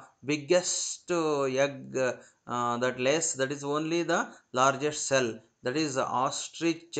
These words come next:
is the correct answer, option C. Then, uh,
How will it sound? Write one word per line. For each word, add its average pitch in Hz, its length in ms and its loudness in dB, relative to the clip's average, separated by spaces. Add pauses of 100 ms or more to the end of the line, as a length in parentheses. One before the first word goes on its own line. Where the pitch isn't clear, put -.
(120)
is 127 240 -4
the 190 280 -2 (300)
correct 123 320 -4
answer, 120 420 -2 (400)
option 113 460 -8
C. 117 540 -6 (560)
Then, 185 240 0
uh, 127 120 0